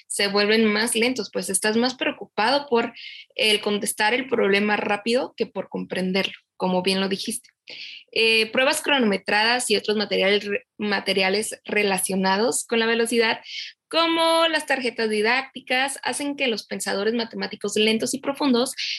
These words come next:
se desanimen en las aulas. Y bueno, pues es importante presentar a las matemáticas como un tema que requiere un pensamiento profundo, no un recuerdo rápido.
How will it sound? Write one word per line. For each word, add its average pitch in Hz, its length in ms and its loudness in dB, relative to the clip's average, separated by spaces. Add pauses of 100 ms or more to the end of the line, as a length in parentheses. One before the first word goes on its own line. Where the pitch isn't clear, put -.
(120)
se - 400 0
desanimen 202 580 2
en 196 120 0
las 202 160 -4
aulas. 247 440 -4 (640)
Y 285 300 4
bueno, 254 340 2
pues 269 220 4
es 277 160 2
importante 277 720 -2
presentar - 1300 -4
a 240 100 0
las 247 120 0
matemáticas 240 800 -2
como 240 220 2
un 262 160 2
tema 262 280 0
que 247 100 -2
requiere 226 500 0
un 262 200 0
pensamiento 233 800 -2
profundo, 240 800 -4 (500)
no 262 300 4
un 269 80 2
recuerdo 202 520 0
rápido. 240 380 -4